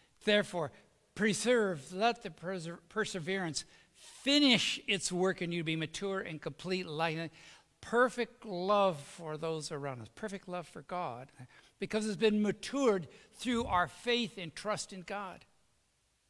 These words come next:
in trusting in Him, in trusting in Him. To persevere, to keep going,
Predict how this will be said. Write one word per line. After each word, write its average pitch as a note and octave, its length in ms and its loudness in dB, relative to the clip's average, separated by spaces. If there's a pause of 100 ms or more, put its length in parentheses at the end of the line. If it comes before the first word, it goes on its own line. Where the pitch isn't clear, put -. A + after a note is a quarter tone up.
(380)
in G3 160 0
trusting B3+ 720 2
in F3 200 -8
Him, E3+ 480 -8 (920)
in E3+ 80 -10
trusting - 460 -8
in D#3 60 -16
Him. D#3+ 60 -18 (1080)
To - 100 -12
persevere, G#3+ 840 2 (680)
to D3+ 80 -12
keep - 280 2
going, G3+ 420 8